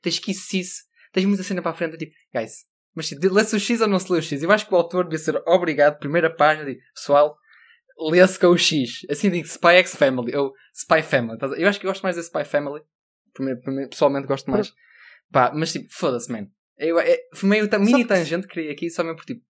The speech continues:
Speaker 1: guys,
Speaker 2: Não,
Speaker 1: definem
Speaker 2: não,
Speaker 1: esta merda.
Speaker 2: mas agora
Speaker 1: Por favor.
Speaker 2: alongando a tan-, alongando a tangente, é que se tu disseres Spy Family, embora remeta para a mesma coisa, a ideia inicial do título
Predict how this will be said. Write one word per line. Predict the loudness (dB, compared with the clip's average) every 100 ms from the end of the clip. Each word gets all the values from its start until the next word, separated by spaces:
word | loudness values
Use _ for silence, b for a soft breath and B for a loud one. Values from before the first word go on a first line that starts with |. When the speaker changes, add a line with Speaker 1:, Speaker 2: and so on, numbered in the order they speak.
| _ -4
Speaker 1:
guys, | -2 -2
Speaker 2:
Não, | 0
Speaker 1:
definem | 8 10
Speaker 2:
não, | 10
Speaker 1:
esta | 4 0
merda. | 2
Speaker 2:
mas | 8
agora | 8 8
Speaker 1:
Por | 2 -6
favor. | -6 -6 -6 -16 _ _
Speaker 2:
alongando | 4 6 6 4 2
a |
tan-, | 2 -2 0
alongando | 0 0 0 -2
a | -2
tangente, | -6 -6 -6 -8 -10 _ -14
é |
que | -10
se | -4
tu |
disseres | -2 -2 -4 -6
Spy | -2 -2
Family, | 0 0 0 -4 -8 -12 _ _ _ _ _ _ _ _ _
embora | 6 8 6 4
remeta | 2 0 2
para | 0
a |
mesma | 0 0 0
coisa, | 6 6 6 4
a |
ideia | 4 6 4
inicial | 4 0 0
do | 0
título | 0 2 2